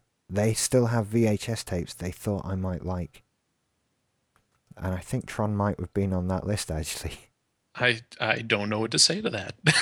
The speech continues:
Speaker 1: I don't either. It's like, really?
Speaker 2: <laughs>
Speaker 1: And they were really expensive as well. They were sort of, like, eleven and twelve pounds, which is
Speaker 2: Wait, wait, wait. For a V H S tape?
Speaker 1: For a V H S tape. I'm actually just trying to bring up the list now and see what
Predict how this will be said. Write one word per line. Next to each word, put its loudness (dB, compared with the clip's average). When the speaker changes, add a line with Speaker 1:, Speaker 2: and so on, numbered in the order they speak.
Speaker 1:
I 4
don't 4
either. 4
It's 0
like, -8
really? 4
Speaker 2:
<laughs> 2
Speaker 1:
And 8
they 10
were 8
really 6
expensive 4
as 6
well. 6
They 6
were 6
sort -2
of, 4
like, 4
eleven 6
and 0
twelve 4
pounds, -2
which -2
is -2
Speaker 2:
Wait, 4
wait, 4
wait. 0
For 4
a -2
V 0
H 2
S 2
tape? 0
Speaker 1:
For 10
a 6
V 4
H 2
S -2
tape. 2
I'm 0
actually 0
just -2
trying 2
to 2
bring 2
up 0
the -2
list 0
now 0
and -2
see -4
what -6